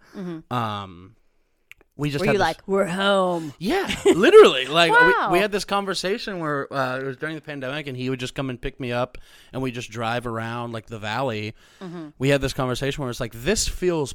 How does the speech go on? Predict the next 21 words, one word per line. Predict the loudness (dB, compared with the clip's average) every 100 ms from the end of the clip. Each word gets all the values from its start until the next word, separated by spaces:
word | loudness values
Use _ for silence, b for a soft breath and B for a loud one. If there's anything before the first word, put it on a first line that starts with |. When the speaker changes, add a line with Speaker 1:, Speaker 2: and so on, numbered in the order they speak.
| -2
Speaker 2:
permanent. | -4 -2 -6 -6 -12 -12 -10 -10 _ _
Like, | -6 -4 -6
this | -2 -2 -2 -4
feels | -4 0 2 0 -2 -4
like | -6 -6 -10 -20 _ _ _ _ _ _ _
home, | -12 2 4 4 0 -10
home. | -12 -14 -16 -18 -8
Like, | -2 -2 0
I | 0
Speaker 1:
Mm-hmm. |
Speaker 2:
can | 0 -2
see | -2 -2
myself, | -2 -4 -2 -2 -2
like, | -6 -6
watching | -6 -6 -6 -8
my | -8 -8
grandkids, | -8 -10 -10 -12 -12 -12 -14 -12
like, | -10
baseball | -10 -12 -12 -14 -14
games | -12 -12 -12 -12
here." | -14 -14 -16